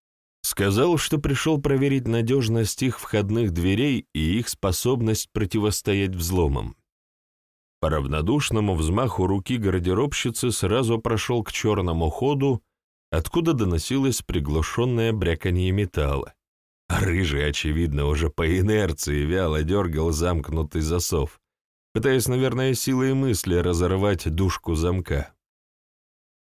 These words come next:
«Здорово, Игорь!» Я дружески хлопнул парня по плечу. «Бежать собрался?»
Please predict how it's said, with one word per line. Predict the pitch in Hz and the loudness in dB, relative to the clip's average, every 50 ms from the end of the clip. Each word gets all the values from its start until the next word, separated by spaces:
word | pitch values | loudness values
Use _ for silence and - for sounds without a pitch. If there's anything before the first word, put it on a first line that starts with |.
| _ _ _ _ _ _ _ _ _ _ | _ _ _ _ _ _ _ _ _ _
«Здорово, | - - - 76 117 156 208 220 214 160 107 | -6 -4 -2 0 2 2 2 4 4 4 4
Игорь!» | 107 123 147 117 80 65 - - - - _ _ _ _ _ _ _ _ _ _ _ _ _ _ - | 4 4 4 2 0 -2 -4 -8 -14 -16 _ _ _ _ _ _ _ _ _ _ _ _ _ _ -6
Я | 78 76 73 82 104 107 | -4 -2 0 0 0 2
дружески | 87 95 107 120 131 104 104 104 - - 113 | 2 2 2 2 2 0 0 -2 -2 -2 -4
хлопнул | 98 - - 104 104 113 104 - - 101 101 95 90 | -4 -2 0 0 0 0 0 -2 -2 -2 -2 -2 -2
парня | - 104 98 90 90 90 85 | -2 -2 0 0 0 0 -2
по | - 90 | -2 -4
плечу. | 82 - 95 92 87 - - - - - - _ _ _ _ _ _ _ _ _ _ _ _ _ _ _ _ _ _ | -4 -2 -2 -2 -2 -2 -4 -6 -6 -8 -12 _ _ _ _ _ _ _ _ _ _ _ _ _ _ _ _ _ _
«Бежать | - 73 71 80 87 92 90 104 123 127 117 - | -8 -4 -2 0 2 2 2 2 2 2 2 0
собрался?» | - 110 95 87 85 78 73 73 - - - - - | 0 0 0 0 0 0 0 -2 -4 -6 -8 -10 -12